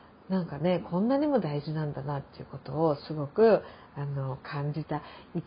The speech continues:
日でした。<laughs> まためちゃくちゃ長くない？これ大丈夫？もう、やめちゃってもいいからね。もうほら、十五分もなっちゃった。ごめん。<laughs> えっと、そういうわけで、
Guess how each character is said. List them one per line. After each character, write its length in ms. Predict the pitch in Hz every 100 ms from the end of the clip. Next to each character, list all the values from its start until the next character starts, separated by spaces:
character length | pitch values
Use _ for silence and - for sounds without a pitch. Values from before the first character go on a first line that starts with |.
| 165
日 220 | 151 143 - -
で 140 | 156 143
し 60 | - - -
た。 220 | 349 - - - - - - - - - - - - -
<laughs> 920 | 220 262 - - - - - - -
ま 100 | 180
た 80 | 180
め 160 | 175 165
ち 60 |
ゃ 60 | 202
く 80 | -
ち 80 |
ゃ 40 | 214
長 220 | 220 214
く 120 | 170
な 120 | 151
い？ 60 | 139
こ 100 | 123
れ 60 | -
大 240 | 165 160
丈 160 | 180 156
夫？ 680 | - - - - - - 151
も 260 | 139 - - - - - - - - - - - - -
う、 60 |
や 60 | 170
め 100 | 170
ち 100 | 185
ゃ 40 |
っ 20 | 175
て 140 | 214
も 100 | 170
い 80 | 170
い 40 |
か 120 | 170
ら 100 | 110
ね。 160 | - - -
も 240 | 208 190
う 20 |
ほ 120 | 214
ら、 80 | 175 170
十 180 | 185
五 100 | 185
分 120 | 220 175
も 100 | 170
な 100 | 160
っ 40 |
ち 120 | -
ゃ 40 | -
っ 40 |
た。 200 | - - 202
ご 120 | 190
め 200 | 180 175
ん。 140 | 180 196 - - - - - - - - - -
<laughs> 880 | - - - - - - - - -
え 140 | 175
っ 40 | 170 -
と、 320 | 175 165 156
そ 160 | - 185
う 20 |
い 60 |
う 40 | 180
わ 60 |
け 120 | 180 151
で、 320 | 240 240